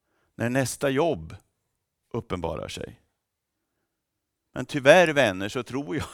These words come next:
<laughs> aldrig att det här flytet infinner sig. Livet ser vanligtvis inte ut så. Man tvingas, och vi måste ta livet som det kommer och hitta mening och alternativ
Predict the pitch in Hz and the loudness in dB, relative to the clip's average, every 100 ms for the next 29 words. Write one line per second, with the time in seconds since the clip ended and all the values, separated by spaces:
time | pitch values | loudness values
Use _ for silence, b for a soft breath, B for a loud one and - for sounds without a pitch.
0 | - - - - 147 120 120 131 131 127 | -16 -20 -18 2 4 4 2 -2 0 2
1 | 123 117 - 143 151 - 131 147 120 135 | 4 4 2 -4 -4 -4 -2 -2 -2 -2
2 | 170 190 - - 120 - _ _ _ _ | -4 -4 -6 -10 -14 -18 _ _ _ _
3 | _ _ _ _ _ _ _ _ - 123 | _ _ _ _ _ _ _ _ -2 2
4 | 175 180 180 - 156 147 113 113 104 113 | 2 2 -2 0 0 0 0 -4 -4 -6
5 | 110 - 113 - 95 147 - - - - | -6 -6 -8 -6 -8 -8 -10 -12 -14 -16
6 | _ _ _ _ _ _ _ _ _ _ | _ _ _ _ _ _ _ _ _ _
7 | _ _ _ _ - 131 147 165 170 127 | _ _ _ _ -4 -2 -2 -2 -4 -2
8 | 135 143 - - 120 127 123 - - - | 0 0 -2 -10 -6 -6 -6 -10 -16 -12
9 | 135 135 - 117 127 110 107 104 107 113 | -8 -6 -6 -4 -2 0 0 -4 -6 -10
10 | 101 - 107 110 104 90 95 - - - | -10 -8 -6 -6 -8 -10 -10 -16 -18 -8
11 | 123 160 135 _ 120 117 123 107 95 95 | -4 -4 -6 _ -2 0 -2 -4 -4 -6
12 | 107 98 92 - 98 95 - 101 85 71 | -6 -4 -4 -4 -6 -6 -6 -6 -6 -10